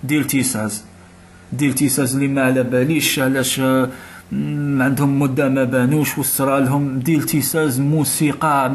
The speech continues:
دو-، عالمية، عالمية كاريمون، سي،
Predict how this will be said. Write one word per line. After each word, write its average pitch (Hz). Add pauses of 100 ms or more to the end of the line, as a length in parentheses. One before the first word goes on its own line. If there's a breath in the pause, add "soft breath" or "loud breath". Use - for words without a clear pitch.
(380)
دو-، 196 (420 loud breath)
عالمية، 147 (360)
عالمية 117
كاريمون، 101
سي، 127